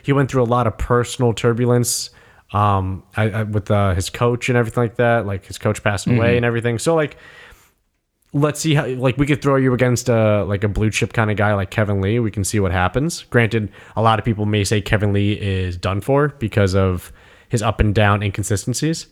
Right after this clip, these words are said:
Speaker 1: but I think Kevin Lee still offers enough threats, um, that you could see what, like, how Michael Chandler does. But I feel like that's giving Chandler kind of a bone. I think giving Michael Chandler Kevin Lee is kind of a soft entry.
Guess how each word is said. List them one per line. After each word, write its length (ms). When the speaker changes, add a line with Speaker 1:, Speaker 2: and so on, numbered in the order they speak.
Speaker 1:
but 480
I 120
think 160
Kevin 260
Lee 160
still 260
offers 360
enough 220
threats, 480
um, 600
that 300
you 160
could 160
see 180
what, 380
like, 200
how 220
Michael 260
Chandler 300
does. 380
But 100
I 80
feel 180
like 100
that's 220
giving 300
Chandler 360
kind 240
of 60
a 80
bone. 460
I 100
think 240
giving 400
Michael 260
Chandler 260
Kevin 300
Lee 100
is 120
kind 260
of 180
a 160
soft 460
entry. 380